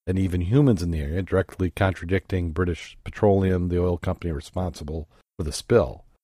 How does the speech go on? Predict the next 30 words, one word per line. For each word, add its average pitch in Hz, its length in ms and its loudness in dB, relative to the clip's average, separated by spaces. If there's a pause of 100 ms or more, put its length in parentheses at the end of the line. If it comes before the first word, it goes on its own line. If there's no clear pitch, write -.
(140)
Make 92 160 0
matters 92 340 2
even 95 260 2
worse, 117 300 4
the 98 160 0
oil 98 280 4
dispersant 90 640 -4 (440)
Corexit, 117 640 4 (480)
previously 139 480 6
only 101 300 4
used 98 480 2
as 101 200 0
a 95 80 2
surface - 460 2
application, 95 580 0
was 87 80 -2
released 101 380 0
underwater 98 460 6
in 92 80 0
a 87 80 -2 (260)
unprecedented 98 800 2
amounts. 113 500 2 (320)
The 104 60 0
goal 110 240 8
was 104 120 2
to - 80 -4
make 98 200 0
the 101 120 0
oil 104 240 6
more 98 260 2